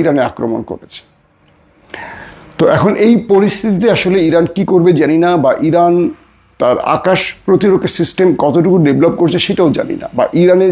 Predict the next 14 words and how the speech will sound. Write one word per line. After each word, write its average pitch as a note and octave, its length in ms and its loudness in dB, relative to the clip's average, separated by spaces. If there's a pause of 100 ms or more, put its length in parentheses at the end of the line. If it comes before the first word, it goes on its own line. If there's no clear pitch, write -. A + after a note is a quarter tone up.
যদি E3+ 160 2 (100)
এই E3+ 140 4
মুহূর্তে D#3 240 -2 (120)
আক্রমণ C#3+ 320 -4 (140)
হয়ে A3+ 280 2
বসে, - 240 -6 (720)
এই F3 80 4 (160)
আক্রমণ F#3+ 360 0 (120)
দখলদাররা F3 440 0 (100)
নিঃসন্দেহে F3+ 800 0
আরও D#3+ 120 -2 (100)
প্রস্তুতি - 360 -2 (120)
নিয়ে B3 240 4
নেমেছে। C3+ 340 -2